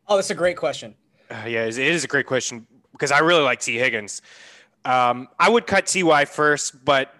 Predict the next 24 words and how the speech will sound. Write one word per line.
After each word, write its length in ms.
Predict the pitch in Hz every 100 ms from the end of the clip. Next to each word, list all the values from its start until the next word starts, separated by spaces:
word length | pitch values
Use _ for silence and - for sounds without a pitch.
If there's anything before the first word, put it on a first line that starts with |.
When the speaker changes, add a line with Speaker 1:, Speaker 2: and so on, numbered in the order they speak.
| _ 156
Speaker 2:
A 120 | 185
J 200 | 196 196
is 120 | 151
right 220 | 180 180
there 140 | 190 185
too. 260 | 190 202
Like, 220 | 131 143
what 180 | 147 175
are 20 |
you 140 | 214 202
holding 300 | 190 185 165
on 180 | 151 175
for? 220 | 147 139
I 80 | 156
guess 240 | 190 -
A 140 | 170 180
J 160 | 180
has 240 | 170 170 -
the, 280 | 151 139 131 _
the, 140 | 139 120 _ -
the, 80 | - _ -
the 60 | 151
bigger 260 | 180 196
name. 480 | 180 165 160 160